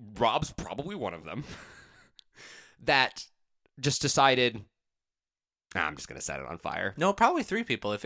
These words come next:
Speaker 2: if Jenna was
Speaker 1: I'm thinking Sheehan voted for Alicia.
Speaker 2: Yes. Oh, you're right.
Speaker 1: So
Speaker 2: Okay.
Speaker 1: two people on
Speaker 2: Yep.
Speaker 1: Shapira.
Speaker 2: That's good math.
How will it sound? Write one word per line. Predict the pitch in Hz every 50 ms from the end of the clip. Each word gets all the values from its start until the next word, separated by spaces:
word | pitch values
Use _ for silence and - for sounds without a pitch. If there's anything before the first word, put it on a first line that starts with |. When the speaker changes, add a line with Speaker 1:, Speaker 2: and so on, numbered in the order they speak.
| 160 - -
Speaker 2:
if | 131 143 -
Jenna | - 175 185 190 190 196 185 147 -
was | - 143 139 135 123 123 127 - - _ _ _ _ _ _ _ _ -
Speaker 1:
I'm | - 214 202
thinking | 214 220 208 180
Sheehan | - - 143 135 120 110
voted | 98 92 87 85 80
for | 87
Alicia. | 82 78 69 71 - - - - - _ _ _ _ _ _ _ _
Speaker 2:
Yes. | 123 123 - - - - - -
Oh, | 156 156 156 147
you're | 143 131 127 113
right. | 101 90 90 -
Speaker 1:
So | - - 151
Speaker 2:
Okay. | 113 82 85 - -
Speaker 1:
two | - - 175 147
people | - 120 107 - 95 90 87
on | 82 95 98
Speaker 2:
Yep. | 170 139
Speaker 1:
Shapira. | - - - 90 80 76 76 73 71
Speaker 2:
That's | - 185 - -
good | - 135 117 104
math. | 110 107 107 127 - -